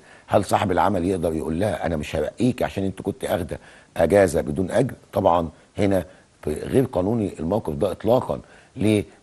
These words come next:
من حق العاملة إن هي تترقى، لأن السنتين دول اللي هي بتاخدهم يحتسبوا من ضمن خدمتها. اعرفي حقك كويس لما تشتغل إن شاء الله، أجازتين رعاية الط-، سنتين رعاية الطفل دول يتحسبوا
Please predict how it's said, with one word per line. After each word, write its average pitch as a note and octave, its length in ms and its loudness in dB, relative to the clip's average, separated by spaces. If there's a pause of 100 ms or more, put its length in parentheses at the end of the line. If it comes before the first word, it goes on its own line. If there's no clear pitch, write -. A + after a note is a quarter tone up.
من F2 140 -2
حق - 240 -4
العاملة F#2 360 2
إن E2+ 100 -2
هي G2+ 140 -2
تترقى، - 500 -2
لأن F2 360 -4
السنتين E2+ 680 -2
دول E2+ 280 2
اللي D2+ 120 -4
هي E2+ 80 -2
بتاخدهم C3 440 -4 (320)
يحتسبوا B2+ 640 0 (320)
من F2 220 -2
ضمن B2 280 2
خدمتها. F#2 520 -2 (360)
اعرفي G2+ 340 4
حقك - 380 -4
كويس F2 520 0 (260)
لما D2+ 200 -2
تشتغل F#2 420 2
إن D#2+ 60 -2
شاء D#2 220 -2
الله، G2+ 300 2 (360)
أجازتين F#2+ 540 0
رعاية E2 320 -2
الط-، - 160 -14
سنتين F2+ 420 -2
رعاية F2+ 260 0
الطفل E2 380 -4
دول A2 180 2 (320)
يتحسبوا G2+ 640 -2